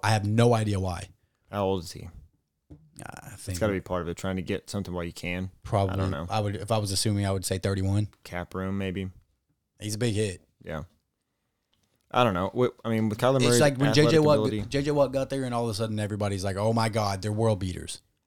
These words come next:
Speaker 1: How?
Speaker 2: No,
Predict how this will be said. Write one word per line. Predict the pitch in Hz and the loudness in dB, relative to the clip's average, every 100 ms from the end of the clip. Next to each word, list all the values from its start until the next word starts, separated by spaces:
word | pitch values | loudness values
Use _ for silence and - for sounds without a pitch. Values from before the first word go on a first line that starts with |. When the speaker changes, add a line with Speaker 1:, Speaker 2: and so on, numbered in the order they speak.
| - | -4
Speaker 1:
How? | 131 127 - - _ _ _ _ _ _ _ _ _ _ _ _ _ _ _ | 0 0 -2 -16 _ _ _ _ _ _ _ _ _ _ _ _ _ _ _
Speaker 2:
No, | - 95 - | -12 -8 -8